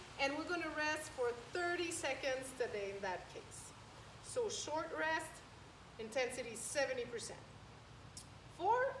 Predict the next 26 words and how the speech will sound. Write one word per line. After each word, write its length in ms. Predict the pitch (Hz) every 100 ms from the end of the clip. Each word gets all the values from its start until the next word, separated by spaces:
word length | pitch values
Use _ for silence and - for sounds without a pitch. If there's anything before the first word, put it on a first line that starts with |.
| -
easy 520 | 330 440 440 415 440 440 - - - - - - - -
jumps, 580 | - 320 302 - - -
we're 140 | 349
gonna 220 | 330 311 302
start 340 | - 320 294
with 100 | 294
the 80 | 277 -
broad 200 | 285 339 -
jumps. 480 | 440 381 - - - - - - - - - -
So 240 | 170 170 - - -
just, 340 | 370 523 -
uh, 260 | 480 466 415 - - -
seventy 300 | 285 415 480
percent, 520 | 494 494 508 440 466 - 294
not 260 | 277 311
too 140 | - 381
much, 320 | 392 381 -
not 220 | 285 302 370
too 120 | 392
far. 360 | 427 370 359 370 - -
We're 140 | 262
gonna 200 | 285 285 285
go 160 | 320 311 277
working 400 | 349 370 392 381
on 120 | 339
the 100 | 294